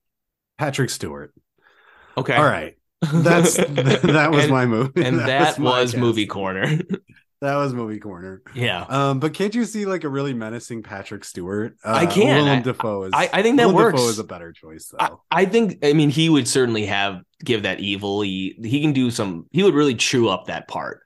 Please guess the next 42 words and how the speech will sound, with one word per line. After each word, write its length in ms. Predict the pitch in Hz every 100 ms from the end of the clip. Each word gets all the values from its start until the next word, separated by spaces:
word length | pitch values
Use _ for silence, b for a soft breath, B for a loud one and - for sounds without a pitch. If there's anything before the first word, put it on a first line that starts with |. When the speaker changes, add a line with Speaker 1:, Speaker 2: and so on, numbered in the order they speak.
| _
Speaker 2:
Patrick 300 | 147 175 202
Stewart 360 | - 151 143
would 200 | 127 120
show 320 | 120 131 117 107
up 180 | 110
and 140 | 104 98
do 240 | 104 101
his 260 | 98 104 95
basic 480 | 92 98 92 107 - -
bare 240 | 107 95
minimum 420 | 92 90 95 92
job. 440 | 90 78 82 101 113 _ _ -
No 180 | 117 104
offense. 300 | - 90 -
I 120 | 104
say, 120 | 113
I 120 | 110
love, 260 | 101 90 80
I 80 | 95
say 100 | 101
it 80 |
with 80 | 92
a 40 | 82
lot 120 | 82
of 80 | 69
love. 320 | 67 60 - _ _ _ _ _ _ _ _
Um, 340 | 98 82 67 - _ _ _ _ _ _
but 120 | 131
yeah, 260 | 110 80 67 -
would 220 | 147 160
you, 200 | 196 226 208
uh, 120 | 180
would 100 | 175
you 80 | 196
wanna 100 | 202
live 140 | 190
in 80 | 180
the 40 |
world 220 | 160 156 147
of 60 |
this 140 | 147 -
game? 380 | 151 156 156